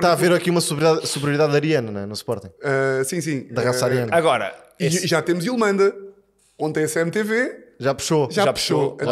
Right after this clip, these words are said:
Speaker 2: dizer
Speaker 1: puxou.
Speaker 2: Yulmanda.
Speaker 3: Agora, bom golo de Yulmanda.
Speaker 2: Sim.
Speaker 3: Ah, bom golo. Ah, achei que Gyökeres, retiro o que disse. Realmente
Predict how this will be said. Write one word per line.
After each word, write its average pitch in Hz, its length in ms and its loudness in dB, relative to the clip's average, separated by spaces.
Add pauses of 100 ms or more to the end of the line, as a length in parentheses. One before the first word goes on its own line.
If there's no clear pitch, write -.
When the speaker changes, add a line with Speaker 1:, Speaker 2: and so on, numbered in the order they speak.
(100)
Speaker 2:
dizer 139 160 2
Speaker 1:
puxou. 117 140 0
Speaker 2:
Yulmanda. 135 560 -4
Speaker 3:
Agora, 120 300 -2
bom 131 260 -2
golo 123 320 -4 (400)
de 110 180 -10
Yulmanda. 107 460 -4 (340)
Speaker 2:
Sim. - 180 -8
Speaker 3:
Ah, 123 140 2
bom 147 440 -2
golo. 120 640 -2 (120)
Ah, 101 600 2
achei 139 240 -4
que 127 100 -8
Gyökeres, 120 520 0
retiro - 340 -4
o 117 40 -8
que - 80 -12
disse. 117 360 -8
Realmente 120 560 -6